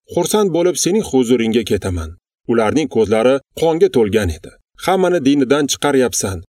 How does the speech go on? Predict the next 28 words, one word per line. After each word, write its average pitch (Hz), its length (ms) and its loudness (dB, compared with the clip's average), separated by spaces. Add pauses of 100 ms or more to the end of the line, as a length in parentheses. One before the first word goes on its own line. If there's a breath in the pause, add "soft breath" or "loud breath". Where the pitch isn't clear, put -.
deb 156 200 0
birin-ketin 160 680 0 (120)
menga 165 320 2
o'roqlar 160 560 0
va 151 140 4
ketmonlar 151 600 0
bilan 131 280 2 (100)
hamla 127 400 2
qilishdi. - 460 -6 (320)
Men 123 140 2
o'zimni 113 380 0
qutqara 117 380 -2
olmadim. 92 540 -4 (340)
Ular 160 220 2
shafqatsizlarcha 147 920 0
meni 131 340 2
so'yishardi. 101 720 -2 (380)
Tanamning 127 400 2
sog' 165 300 -2
joyi 117 280 2
deyarli 110 360 0
qolmadi. 85 540 -4 (320)
Bir 127 180 2
payt 131 280 0
ulardan 120 440 2
biri 139 180 4 (200)
uchli 175 300 2
o'rog'ini 135 500 2